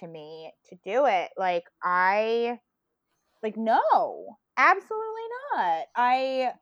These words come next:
I would rather skip it and, like, stay really safe,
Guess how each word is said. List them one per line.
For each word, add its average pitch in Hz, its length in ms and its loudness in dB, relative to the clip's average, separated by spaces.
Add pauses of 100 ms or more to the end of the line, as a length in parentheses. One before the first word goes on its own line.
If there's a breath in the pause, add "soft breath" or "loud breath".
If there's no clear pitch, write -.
I 240 560 0
would 233 240 0
rather 233 460 2 (140)
skip 196 280 -8
it 190 340 -2 (440)
and, 202 240 -2
like, 180 240 -4 (340)
stay 208 680 -2
really 196 440 -4
safe, 196 520 -6